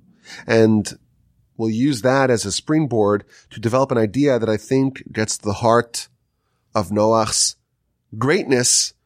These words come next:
and to the lesson that we're supposed to draw from the story of Noach and the flood and the Parsha. As you may or may not know,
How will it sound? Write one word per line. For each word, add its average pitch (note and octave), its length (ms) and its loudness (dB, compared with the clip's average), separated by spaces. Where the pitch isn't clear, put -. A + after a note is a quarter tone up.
and C3 440 2
to - 80 -12
the A#2+ 100 -2
lesson B2+ 360 0
that A2+ 100 2
we're G#2+ 140 2
supposed A2+ 240 -2
to G#2+ 80 -6
draw G2+ 260 0
from G2+ 400 -2
the G#2 140 -8
story A2+ 440 0
of F#2+ 100 -4
Noach C3+ 420 2
and F2+ 100 -10
the F2 60 -10
flood B2 500 0
and G#2+ 640 -4
the F#2 120 -4
Parsha. E2 500 -4
As F#2+ 160 -2
you G#2+ 80 -2
may A#2 280 2
or G#2 140 -4
may G2+ 140 -2
not F#2+ 180 -2
know, G2 500 -2